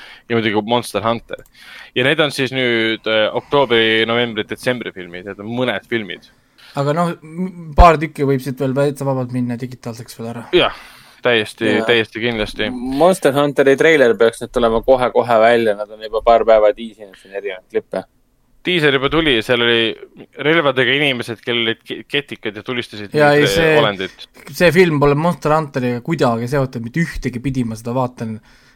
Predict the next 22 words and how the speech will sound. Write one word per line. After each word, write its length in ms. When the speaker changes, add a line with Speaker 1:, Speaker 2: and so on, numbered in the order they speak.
Speaker 2:
Iga 140
pilt, 320
iga 220
videoklipp, 640
mis 240
sellest 320
tuleb, 320
on 240
kõike 400
muud 300
kui 100
Monster 400
Hunter. 400
Ainult 320
nimi 220
on, 80
mis 220
seob 180
seda 160
Monster 400
Hunteriga. 460
Speaker 1:
Et 80